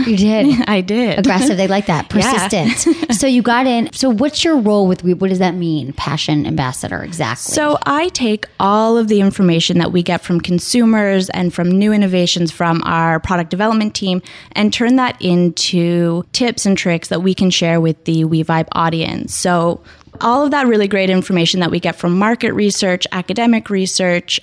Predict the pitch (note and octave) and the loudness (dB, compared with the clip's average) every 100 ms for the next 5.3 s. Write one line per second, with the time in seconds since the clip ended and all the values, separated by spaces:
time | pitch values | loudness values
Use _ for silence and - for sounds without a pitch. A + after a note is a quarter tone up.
0 | - F3+ E3 - C#4 C4 A3+ A3 F3+ G3 | -4 -2 0 -2 0 0 0 -2 -2 -2
1 | F3+ - F3 F3+ - B3+ C#4 C4+ A3+ A3+ | -2 -2 -4 -4 -4 0 2 4 2 2
2 | G#3+ G#3 G3+ F3 E3+ F#3 F3+ F3+ G3+ G3 | 0 -2 0 2 2 2 2 2 2 0
3 | - E3 E3+ F#3 F3 - F3+ E3+ D3+ F2 | 0 0 0 2 0 0 -2 -2 -2 -6
4 | - - - D#3+ F3 F3+ D#3+ - F3+ F#3 | -6 -10 -4 -2 2 2 2 -2 -2 0
5 | - D#4+ F#3 | 2 4 2